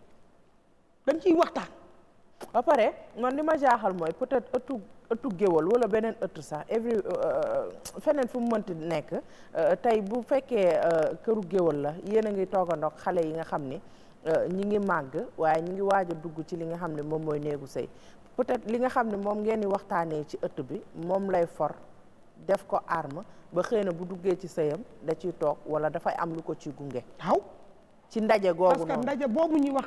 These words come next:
Speaker 1: ak yow, ci lañ lay dugal sa bopp bi lu bari.
Speaker 2: Lu baax.
Speaker 1: Ñun suñu mag yi góor sax dañ daan waxtaan ak ñun.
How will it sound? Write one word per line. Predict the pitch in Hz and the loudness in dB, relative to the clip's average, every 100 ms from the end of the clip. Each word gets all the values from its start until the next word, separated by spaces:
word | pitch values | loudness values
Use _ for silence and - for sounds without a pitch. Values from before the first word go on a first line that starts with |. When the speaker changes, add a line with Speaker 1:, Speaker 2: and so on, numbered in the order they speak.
| - | -2
Speaker 1:
ak | 214 | -2
yow, | 226 202 - | 0 0 0
ci | |
lañ | 269 269 | 0 2
lay | 247 | 2
dugal | 208 262 | 2 2
sa | 247 | 0
bopp | 202 233 233 | 2 0 0
bi | 208 | -2
lu | 196 | 0
bari. | 220 220 - - - - - - | 0 -2 -6 -20 -20 -20 -20 -4
Speaker 2:
Lu | 190 | -2
baax. | 180 196 180 156 - - - - | 2 4 2 0 -14 -20 -20 -6
Speaker 1:
Ñun | 240 | -2
suñu | 294 311 | 2 4
mag | 277 | 4
yi | 214 | 2
góor | 233 | 2
sax | 233 | 2
dañ | 269 | 2
daan | 285 | 2
waxtaan | - 247 | 2 2
ak | |
ñun. | 214 | 2